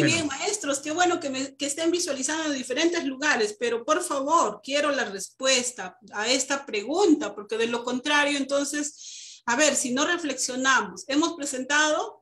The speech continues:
Speaker 2: al inicio esta rúbrica, donde la maestra Carol está utilizando y estaba recomendando, es más, a sus colegas, ¿no? Entonces, ¿qué decimos? ¿Qué le decimos, estimados maestros? ¿Qué le decimos?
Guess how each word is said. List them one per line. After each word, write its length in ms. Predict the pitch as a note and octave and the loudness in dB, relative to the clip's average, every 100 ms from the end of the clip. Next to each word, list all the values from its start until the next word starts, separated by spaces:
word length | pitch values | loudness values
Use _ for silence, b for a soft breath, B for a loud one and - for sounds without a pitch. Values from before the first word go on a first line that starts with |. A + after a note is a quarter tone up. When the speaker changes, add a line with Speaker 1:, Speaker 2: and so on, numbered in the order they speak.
| _ | _
Speaker 2:
al 160 | A#3 B3 | -8 -4
inicio 720 | B3+ D#4+ F4+ E4 F#4 A4+ - | 0 2 2 2 0 -2 -8
esta 440 | - C4+ C#4+ - B3 | -2 0 0 -2 -6
rúbrica, 600 | A#3 G#3 F#3+ F#3 - - B B B B - | -2 -2 -4 -12 -16 -20 B B B B -8
donde 520 | G#3 D4 D4+ D4 F4 | 0 2 2 0 -2
la 160 | D4 A3 | -4 -4
maestra 400 | B3 - C4+ C4 | -6 -4 -6 0
Carol 340 | C4 C4 C#4 | 0 0 -2
está 240 | A3+ - | -6 -6
utilizando 1120 | B3 B3 B3 G#3+ G#3 C4+ C4+ C4+ B3+ D4 F#4+ - | -6 -6 -6 -2 0 4 6 4 4 2 2 -4
y 120 | A#3 | -6
estaba 320 | A3+ B3+ B3+ | -2 0 0
recomendando, 800 | A#3 G#3 G#3 G#3+ A3 A#3+ D4+ C4 | 0 -2 -2 -4 -2 0 2 2
es 100 | A#3 | 2
más, 180 | A#3+ B3+ | 0 -2
a 80 | A#3+ | -2
sus 180 | G#3+ - | -4 -6
colegas, 600 | G#3 G#3 A#3 F3+ F3+ - | -2 2 2 2 -4 -8
¿no? 340 | A#3 F#4+ - B B B | 0 0 -2 B B B
Entonces, 280 | C#4+ C#4 - | -4 -4 -2
¿qué 80 | A4+ A#4+ | 2 4
decimos? 560 | G4+ D#4 B3+ G3+ G3 | 4 4 2 0 -6
¿Qué 120 | - G#4 | 0 2
le 120 | G4+ | 4
decimos, 580 | D#4 D4+ D4+ C4+ B3 A#3+ | 2 0 0 0 -2 -6
estimados 840 | A#3 B3 A#3 A#3 A3+ A3 A3+ - | -6 -2 2 4 4 2 2 -2
maestros? 880 | A3+ G#3+ G#3 G#3 G3 F#3 - - - | -2 0 2 2 0 -4 -6 -10 -10
¿Qué 140 | - D4+ | -4 2
le 140 | C#4 | 2
decimos? 720 | B3+ - A3+ G3 F#3+ - - | 2 -2 -2 -4 -8 -12 -12